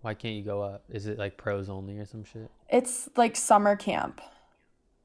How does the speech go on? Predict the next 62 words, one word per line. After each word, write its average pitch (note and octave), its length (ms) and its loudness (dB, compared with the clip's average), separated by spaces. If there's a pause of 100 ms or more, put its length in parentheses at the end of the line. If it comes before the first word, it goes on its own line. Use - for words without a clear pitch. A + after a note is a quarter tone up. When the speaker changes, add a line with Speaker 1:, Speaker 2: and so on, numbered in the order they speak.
Speaker 1:
Oh, G2+ 640 -4
so - 140 -8
you A2+ 60 4
have A2 80 4
to G#2 80 0
sign G#2 140 2
Speaker 2:
And G#2 80 0
Speaker 1:
up G2+ 140 -6
for G#2 140 -4
the G#2 80 -2
actual G#2 400 -2
camp G#2 100 0
Speaker 2:
yeah. G3 360 8
Speaker 1:
and G2+ 100 -12
go. G#2 220 -10 (260)
Speaker 2:
I A3+ 80 6
should A#3 200 2
have B3 80 6
been, D#4 180 8
like, D#4 160 8
a, B3 380 6
before A3 360 2
I, B3+ 100 8
like, D4 160 8
started, G#3 380 4
like, G#3 160 4
my G3+ 140 2
real F#3 340 4
life F3+ 380 2
and, G3 80 -2
like, G3 160 -2
a G3 60 -2
real F#3 240 0
job, F#3 400 2
I, F#3 120 4
like, F#3 160 0
kinda F#3+ 280 -2
Speaker 1:
<laughs> F#3+ 80 6
Speaker 2:
wish F#3 260 2
maybe F#3+ 300 0
I F#3 100 8
was, F#3+ 140 2
like, G3 100 4
a F#3+ 80 2
camp F#3+ 320 -2
counselor G3 440 2
at F#3 80 4
one G3+ 80 2
of F#3+ 60 0
those G3 180 0
camps. F#3+ 380 0
Speaker 1:
Oh, C#3 200 10
yeah, C#3 360 6
camp, C3 400 -2
that A#2+ 200 6
would A2 120 -6
be A2 140 -2
lit. G#2 400 -4
That A2 140 -8
would G#2+ 120 -10
be G#2+ 140 -8
lit. A#2 320 -12